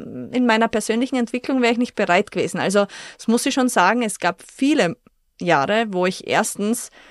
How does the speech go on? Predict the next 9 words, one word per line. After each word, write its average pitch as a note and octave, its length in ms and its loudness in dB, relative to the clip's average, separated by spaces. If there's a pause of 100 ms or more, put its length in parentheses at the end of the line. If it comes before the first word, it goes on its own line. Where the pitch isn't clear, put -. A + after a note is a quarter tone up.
(220)
viel - 380 0
Lügengeschichten G3 720 2
erzählt G#3 360 -2
habe, A#3 300 -2
nicht G3+ 640 -2
mich G3 240 -2
selbst - 340 0
akzeptiert A3 520 -2
hat, A3+ 200 0